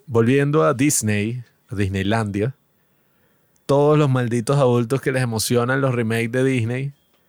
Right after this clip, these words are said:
son la razón, o sea, son todo lo que está mal en el mundo actual del cine. O sea, son la razón por la que el cine para Disney se ha convertido en una máquina así de explotación, una máquina de hacer dinero fácil, sacar pura mierda. La mierda entra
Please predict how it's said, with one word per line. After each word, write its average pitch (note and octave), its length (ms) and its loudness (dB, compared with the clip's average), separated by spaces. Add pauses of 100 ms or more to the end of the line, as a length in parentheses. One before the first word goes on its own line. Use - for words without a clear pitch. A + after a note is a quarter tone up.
(440)
son B2 340 0
la C3+ 100 2
razón, B2+ 640 -2 (680)
o - 40 -12
sea, C3+ 140 2
son C3 200 0
todo E3+ 160 2
lo F3+ 100 2
que C#3 60 0
está B2 160 -4
mal C#3 180 -2
en D3 80 -4
el C3 60 -4
mundo A#2 300 -2
actual A#2+ 320 0
del A2+ 100 0
cine. F2+ 240 -2
O F2 40 -10
sea, F#2+ 140 -4
son A2+ 200 0
la C3 80 0
razón C3+ 340 -2
por C#3+ 140 -4
la B2+ 100 0
que G2+ 220 -2 (560)
el A#2 160 2
cine B2+ 840 0
para A2 240 -2
Disney A#2+ 360 -2
se C3+ 140 -2
ha G#2+ 40 -8
convertido A#2 440 -2
en A#2 60 0
una B2+ 120 -2
máquina B2 440 -4
así A2 280 -2
de B2+ 240 2
explotación, C#3 1120 -2 (480)
una A2+ 180 0
máquina B2 420 -2
de A#2+ 40 0
hacer G#2+ 240 0
dinero A2+ 300 -2
fácil, C3+ 600 -2
sacar G#2+ 340 -2
pura A#2 180 -2
mierda. C3 420 -2
La A2 120 -4
mierda A2+ 360 -2
entra D#3 300 -4